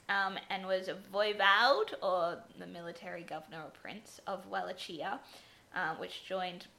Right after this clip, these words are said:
Moldavia, Moldavia to form the state of Romania.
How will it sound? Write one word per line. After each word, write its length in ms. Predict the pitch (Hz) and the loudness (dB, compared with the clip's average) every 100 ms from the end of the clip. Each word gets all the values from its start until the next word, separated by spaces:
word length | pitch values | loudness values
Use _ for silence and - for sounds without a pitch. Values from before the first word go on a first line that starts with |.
| - | -18
Moldavia, 1600 | 180 180 175 180 185 180 175 180 190 190 185 185 131 - 50 - - | -12 -4 -2 -2 -6 -8 -6 -6 -10 -12 -14 -12 -6 -4 -4 -4 -8
Moldavia 680 | 180 185 156 131 170 247 320 | -10 -6 -4 -4 -4 -4 -4
to 120 | - 190 | -10 -10
form 300 | 185 170 180 | -8 -8 -10
the 60 | |
state 260 | - - 110 | -12 -8 -8
of 60 | - | -10
Romania. 460 | - - - - | -12 -12 -10 -12